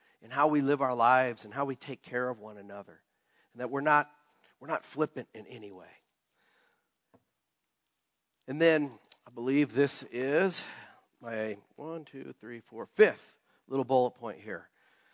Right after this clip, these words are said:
Don't force your freedom or opinion on others. So whatever you believe about these things, keep between yourself and God. Blessed is the one who does not condemn himself for what he approves.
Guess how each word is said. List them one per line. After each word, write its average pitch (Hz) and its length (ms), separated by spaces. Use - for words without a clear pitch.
Don't 190 240
force 208 400
your 165 120
freedom 175 600
or 131 160
opinion 135 640
on 120 160
others. 117 460
So - 180
whatever 180 320
you 190 180
believe 160 400
about 165 300
these 160 220
things, 180 500
keep 190 220
between 156 500
yourself 147 500
and 147 140
God. 165 400
Blessed 131 360
is 135 80
the 135 120
one 131 240
who 127 120
does 127 260
not 131 200
condemn 151 340
himself 117 500
for 117 100
what 120 160
he 123 120
approves. 127 580